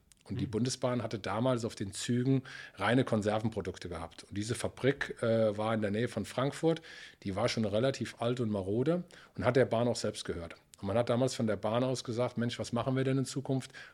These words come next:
Speaker 1: Bauen wir eine neue Fabrik? Ist überhaupt Konserve das richtige Produkt für aus dem Zug? Weil auf dem Zug, du hast keine Küche, du hast keinen Koch. Ähm, wie bereitest du da schnell ein Essen zu für die Gäste?“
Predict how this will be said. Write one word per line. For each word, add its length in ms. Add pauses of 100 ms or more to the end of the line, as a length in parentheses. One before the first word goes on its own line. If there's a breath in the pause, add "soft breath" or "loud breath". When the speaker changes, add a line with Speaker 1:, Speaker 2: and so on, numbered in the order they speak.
Speaker 1:
Bauen 240
wir 60
eine 100
neue 240
Fabrik? 560 (140)
Ist 180
überhaupt 400
Konserve 520
das 260
richtige 300
Produkt 400
für 100
aus 160
dem 140
Zug? 340 (480 loud breath)
Weil 400
auf 140
dem 120
Zug, 300
du 120
hast 160
keine 200
Küche, 340
du 140
hast 120
keinen 180
Koch. 320 (140)
Ähm, 280
wie 80
bereitest 440
du 60
da 100
schnell 240
ein 120
Essen 240
zu 160
für 140
die 100
Gäste?“ 400